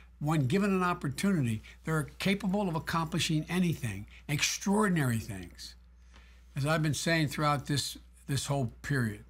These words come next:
you know, we just don't pay enough attention. But in the face of this covid nineteen, we're seeing the incredible American grit and spirit shine through. And when we get through this crisis, we're gonna have an enormous amount of work to do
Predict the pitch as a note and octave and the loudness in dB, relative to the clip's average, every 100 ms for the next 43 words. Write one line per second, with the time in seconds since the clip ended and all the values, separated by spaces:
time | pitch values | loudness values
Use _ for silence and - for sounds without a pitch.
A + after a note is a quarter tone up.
0 | - - - - - - - - - - | -20 -20 -20 -20 -20 -20 -20 -20 -20 -20
1 | - - D#3+ D#3+ D3 D3+ - - - A#3+ | -20 -8 0 2 2 -2 -14 -20 -14 -8
2 | F#3+ F#3 F3+ F#3+ - F3+ F3+ - E3 E3 | -2 0 2 0 2 0 2 0 0 0
3 | D#3 C#3 E3 E3 - G#2+ - - - - | -2 -4 -2 -2 -4 -6 -8 -20 -20 -20
4 | - - D3+ D#3 - G3+ G3 F#3+ D#3+ - | -20 -2 2 2 4 2 2 0 -2 -2
5 | - F3+ E3 D3+ D#3+ D#3 D#3+ E3 A#2+ A2+ | 0 0 2 2 2 2 0 2 2 0
6 | - - - - C#3 - E3 E3 D3 C#3 | -4 -20 -20 -2 -2 0 0 2 2 0
7 | B2+ - - - F3+ F#3+ F#3 F#3 D#3+ D#3 | -2 -8 -10 0 2 4 2 0 2 2
8 | D#3 C3+ C#3+ A2 A#2 C3 A2 - - - | 0 0 -2 0 2 2 2 -6 -20 -20
9 | - - - - - C3 A#2+ - E3+ D#3 | -20 -20 -20 -20 -8 -2 -2 -2 0 2
10 | B2+ - C#3+ D3 C#3 - D3 C3 A#2+ C3+ | 0 0 0 0 0 0 0 2 2 2
11 | D3 C3+ C#3+ C#3+ - D3+ C#3+ - C#3+ C3+ | 0 0 0 -2 -2 0 -2 -2 0 -2
12 | - A2+ - - - - - - C#3 C#3+ | -2 -6 -8 -20 -20 -20 -20 -4 0 2
13 | C3+ C#3 A#2+ A#2 A2+ B2 C#3+ C#3 C3 B2+ | 2 2 2 2 2 2 2 0 -2 0
14 | C3 B2 A#2+ B2 - G#2+ G2+ | 0 0 0 -2 -4 -4 -4